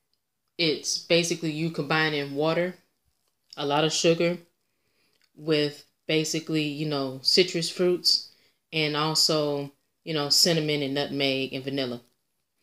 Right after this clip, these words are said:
And we know that a lot of these ingredients that we see here, you can basically find them in the Americas, you know, like citrus fruits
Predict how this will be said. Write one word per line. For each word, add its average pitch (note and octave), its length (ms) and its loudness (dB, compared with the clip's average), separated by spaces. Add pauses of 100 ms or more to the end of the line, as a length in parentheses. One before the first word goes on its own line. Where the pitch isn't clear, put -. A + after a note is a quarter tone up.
(460)
And D3 360 2
we D#3 120 0
know D#3 280 2
that C#3+ 440 0 (960)
a F#3 80 -4
lot F3 180 6
of F3+ 60 2
these F3+ 180 4
ingredients E3 720 2
that C#3+ 160 -4
we C3+ 100 -6
see A3 260 2
here, D3 320 -2 (720)
you - 160 -4
can E3 160 -2
basically E3 460 4
find D3 340 -2
them C#3+ 180 -2
in C3+ 120 -2
the C3+ 140 -2
Americas, C3+ 760 -2 (160)
you D3+ 140 -4
know, C3+ 220 -4
like B2+ 280 -6
citrus D3+ 420 -6
fruits - 560 -4